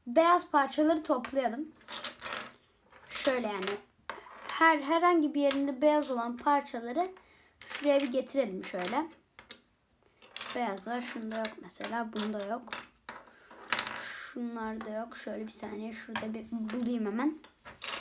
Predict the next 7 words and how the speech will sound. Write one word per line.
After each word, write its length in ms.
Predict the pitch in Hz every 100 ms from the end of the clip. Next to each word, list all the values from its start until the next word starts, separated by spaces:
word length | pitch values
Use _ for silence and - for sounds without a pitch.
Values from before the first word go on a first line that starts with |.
| - - _ _ _
Beyaz 300 | - 202 -
parçaları. 580 | - 220 208 226 247 247
Bunlar 420 | 240 247 247 247
da 60 | 247
yok. 360 | 240 277 294 - - - - - -
Şöyle 380 | 254 240 220
yok. 400 | 214 262 294 -